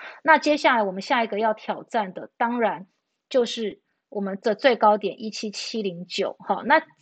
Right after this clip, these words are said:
只是说在挑战最高点之前，中间可能还会有一些盘整的时间，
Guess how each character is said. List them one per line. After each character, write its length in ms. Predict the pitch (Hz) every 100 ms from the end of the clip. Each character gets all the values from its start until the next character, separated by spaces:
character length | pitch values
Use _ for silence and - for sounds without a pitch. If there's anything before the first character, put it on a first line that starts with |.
| - -
只 200 | 240 208
是 200 | 208 320
说 200 | - 285
在 240 | 294 254 - - - _ _
挑 200 | - 294
战 200 | 285 277
最 160 | 302 262
高 180 | 247 247
点 220 | 202 175
之 160 | 220
前， 360 | 220 214 185 196
中 260 | - 311 302
间 380 | - 277 277 277
可 180 | - 190
能 160 | 185
还 160 | 196 202
会 140 | 247
有 100 | 190
一 80 | 185
些 220 | - 214
盘 360 | 208 - 180 214
整 200 | 214 175
的 100 | 170
时 180 | - 156
间， 320 | - 170